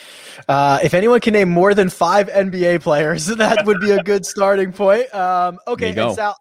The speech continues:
Speaker 1: I, while we have you, you know, we gotta ask the questions that, that, that everybody wants the answers to. You, uh, I assume, do not sleep, right? You are just absolutely grinding every sport,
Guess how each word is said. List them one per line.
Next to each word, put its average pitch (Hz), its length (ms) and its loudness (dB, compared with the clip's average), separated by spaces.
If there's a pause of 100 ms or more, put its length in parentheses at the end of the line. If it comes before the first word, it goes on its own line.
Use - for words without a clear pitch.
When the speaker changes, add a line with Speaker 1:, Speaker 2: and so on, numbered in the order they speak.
Speaker 1:
I, 185 180 -8
while 196 240 -4
we 220 120 -6
have 180 200 -6
you, 165 60 -10
you 156 60 -10
know, 156 80 -8
we 151 100 -12
gotta 175 200 -4
ask 175 300 -6
the 151 120 -14
questions 147 460 -8
that, 131 320 -10
that, 127 280 -14
that 123 140 -8
everybody 131 680 -8
wants 127 280 -14
the 113 180 -10
answers 113 360 -14
to. 110 200 -16
You, 190 640 0 (560)
uh, 147 220 0
I 262 160 2
assume, 220 520 0
do 170 160 -4
not 156 240 -2
sleep, - 420 -10 (220)
right? 135 240 -2
You 175 220 -2
are 202 180 4
just 160 340 -4
absolutely 175 720 -4
grinding 151 580 -4
every 175 380 -2
sport, 165 500 -2